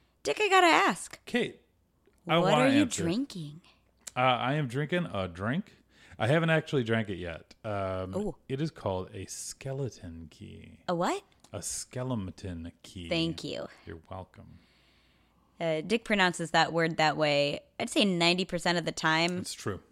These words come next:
Speaker 1: To me, that's how the
Speaker 2: Hmm.
Speaker 1: word skeleton is pronounced. Skeleton.
Speaker 2: It was pretty good. So it's like, um, whiskey, um, what's that elderflower liqueur?
Speaker 1: Saint Germain.
Speaker 2: Whiskey, Saint Germain,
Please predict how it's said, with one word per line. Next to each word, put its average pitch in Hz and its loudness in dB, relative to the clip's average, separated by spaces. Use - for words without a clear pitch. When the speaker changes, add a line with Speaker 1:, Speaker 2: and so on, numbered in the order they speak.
Speaker 1:
To 202 -2
me, 196 0
that's 185 2
how 185 4
the 175 2
Speaker 2:
Hmm. 165 2
Speaker 1:
word 165 0
skeleton 170 -4
is 156 -4
pronounced. 156 -6
Skeleton. 170 -6
Speaker 2:
It 123 -6
was 123 -4
pretty 117 -2
good. 107 -2
So - -6
it's 131 -4
like, 143 0
um, 107 0
whiskey, 156 0
um, 98 -2
what's 131 -4
that 151 0
elderflower 120 -4
liqueur? 120 -6
Speaker 1:
Saint 120 -6
Germain. 175 -2
Speaker 2:
Whiskey, 139 0
Saint 127 -4
Germain, 110 -2